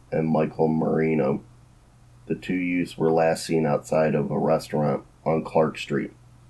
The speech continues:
Both youths were strangled and buried in the same grave in the crawl space. Two days later, a nineteen-year-old employee of P D M contractors named William Bundy disappeared after informing his family he was to attend a party.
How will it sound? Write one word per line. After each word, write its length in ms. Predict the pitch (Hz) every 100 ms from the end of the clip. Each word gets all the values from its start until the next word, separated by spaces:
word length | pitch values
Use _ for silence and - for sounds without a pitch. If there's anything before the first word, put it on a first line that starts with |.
| -
Both 240 | 87 87
youths 380 | 95 98 92 -
were 160 | 80 82
strangled 580 | - 85 85 80 78 82
and 160 | 82 80
buried 440 | 80 80 80 80
in 180 | 80 82
the 80 | 82
same 380 | - 80 82 82
grave 340 | 82 76 78
in 160 | 62 80
the 60 |
crawl 280 | 78 76 73
space. 360 | - - 50 - - - - - - -
Two 160 | - 98
days 260 | 95 98
later, 380 | 95 98 95 87
a 40 | 82
nineteen-year-old 760 | 82 85 - 85 87 85 85
employee 500 | 82 78 87 85 82
of 160 | 80 67
P 160 | -
D 140 | 80 82
M 120 | 82
contractors 800 | - 82 80 - 78 - 76 78
named 320 | 80 78 78
William 380 | 80 80 85 85
Bundy 340 | 82 80 78
disappeared 800 | 71 73 - 73 - 78 71 69 - -
after 320 | 80 - 82
informing 520 | 82 76 82 85 85
his 180 | 82 82
family 400 | - 80 80 76
he 160 | 71 82
was 220 | 80 73
to 180 | - 78
attend 320 | 71 78 78
a 60 | 73
party. 440 | - 71 - 67